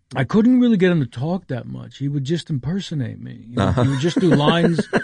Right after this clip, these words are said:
Speaker 2: <laughs>
Speaker 1: from the movie
Speaker 2: Yeah.
Speaker 1: all through dinner. And then we were released, my,
Speaker 2: Wow.
Speaker 1: my wife and I. Yeah, he's very engaging and wonderful.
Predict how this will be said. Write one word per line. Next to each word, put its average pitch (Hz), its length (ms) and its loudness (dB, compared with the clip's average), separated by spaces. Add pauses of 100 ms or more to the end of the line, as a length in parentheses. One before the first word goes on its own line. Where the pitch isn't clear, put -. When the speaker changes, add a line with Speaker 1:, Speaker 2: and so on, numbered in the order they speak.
Speaker 2:
<laughs> - 240 -2
Speaker 1:
from 151 240 0
the 147 80 4
movie 190 420 2 (140)
Speaker 2:
Yeah. 113 240 -2 (180)
Speaker 1:
all 175 220 2
through 190 180 0
dinner. 190 380 -2 (1040)
And 120 160 2
then 139 160 4
we 143 140 4
were 139 160 0
released, 135 680 -2 (200)
my, 101 220 -2
Speaker 2:
Wow. 87 120 -2
Speaker 1:
my 117 140 -4
wife 127 340 -4
and 117 260 -16
I. 120 60 -20 (1040)
Yeah, 123 260 0 (420)
he's 113 220 -2
very 127 680 2 (420)
engaging 107 640 -4
and 98 160 -6
wonderful. 95 560 -12